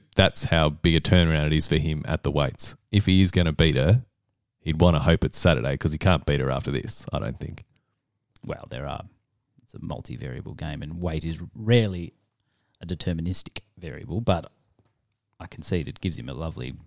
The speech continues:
Speaker 2: lovely shot at things, doesn't it?
Speaker 1: Mm.
Speaker 2: Firmer ground for him, some concern as well?
Speaker 1: I don't know. I never really worry about that much.
Speaker 2: Neither do I, but it's interesting. <laughs> Neither do I, but when you've got through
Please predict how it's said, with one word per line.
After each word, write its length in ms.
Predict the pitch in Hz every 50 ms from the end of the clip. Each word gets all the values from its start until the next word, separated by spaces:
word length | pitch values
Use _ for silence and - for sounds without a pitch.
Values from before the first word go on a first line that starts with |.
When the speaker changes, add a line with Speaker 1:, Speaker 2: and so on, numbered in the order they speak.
| _ _ -
Speaker 2:
lovely 380 | - 87 92 101 95 82 69 76
shot 280 | - - - 101 87 -
at 120 | - _
things, 240 | - - 71 71 127
doesn't 220 | - 78 76 - 67
it? 100 | 71 - _ _ -
Speaker 1:
Mm. 240 | 110 101 82 71 69 78 _ _ _ _ _ _ _ _ _
Speaker 2:
Firmer 280 | - - 127 120 120
ground 300 | 107 120 120 127 135 139
for 80 | - 127
him, 380 | 143 160 170 165 - - - -
some 180 | - - 131 127
concern 340 | 123 127 123 - 135 131 127
as 100 | 120 127
well? 220 | 135 147 156 151 - - - _ _ _ _ _ _ _ _ _ _ _ _ _ _ _ - - -
Speaker 1:
I 60 | -
don't 80 | - 117
know. 100 | 107 98
I 60 | 92
never 180 | 107 131 143 127
really 180 | 104 90 78
worry 160 | 67 67 69 67
about 180 | - 69 65
that 100 | - 64
much. 220 | 60 64 - - -
Speaker 2:
Neither 160 | 92 73 -
do 120 | - - 71
I, 200 | 76 80 80 80
but 120 | 78 76 73
it's 140 | 76 - -
interesting. 380 | 71 - - - 90 87 82 78 _ _ _ _ _ _ _ _ _ _ _ _ _ _ _ -
<laughs> 480 | - - - - - - - 233 208 -
Neither 200 | 147 143 120 110
do 160 | 101 107 107
I, 140 | 110 107 101
but 120 | 95 92
when 120 | 85 104 101
you've 160 | 101 98 95
got 220 | 95 - 104 - -
through 420 | - - 101 92 90 87 87 87